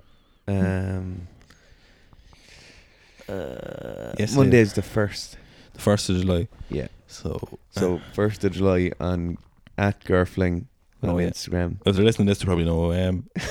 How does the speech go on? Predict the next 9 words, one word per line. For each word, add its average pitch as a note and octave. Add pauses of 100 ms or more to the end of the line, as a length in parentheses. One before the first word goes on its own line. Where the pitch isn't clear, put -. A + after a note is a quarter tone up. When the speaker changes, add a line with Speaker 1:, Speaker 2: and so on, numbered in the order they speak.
(240)
Speaker 2:
<laughs> -
Speaker 1:
You'd D#3+
hope D#3
so. F#2+ (220)
Speaker 2:
You F#2
would G2
hope F#2+
so. F#2 (460)
So F#2